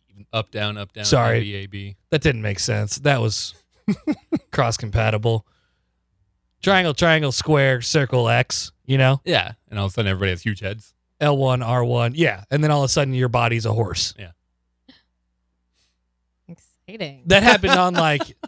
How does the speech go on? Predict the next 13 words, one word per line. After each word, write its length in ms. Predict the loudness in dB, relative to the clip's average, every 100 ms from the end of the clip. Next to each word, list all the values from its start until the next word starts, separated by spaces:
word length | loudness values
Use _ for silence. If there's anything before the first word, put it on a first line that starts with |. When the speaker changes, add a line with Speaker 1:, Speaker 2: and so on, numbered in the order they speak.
| _ _ -2
Speaker 2:
that 120 | 4
happened 300 | 4 4 2
on 200 | 2 2
N 120 | 0 -2
F 120 | 0
L 80 | 0
Blitz 360 | 0 -2 -4
and 120 | -6
stuff 260 | -2 -2 0
like 160 | -2 0
that. 200 | 0 4
Speaker 1:
Right, 280 | 4 2 0
yeah. 240 | 0 0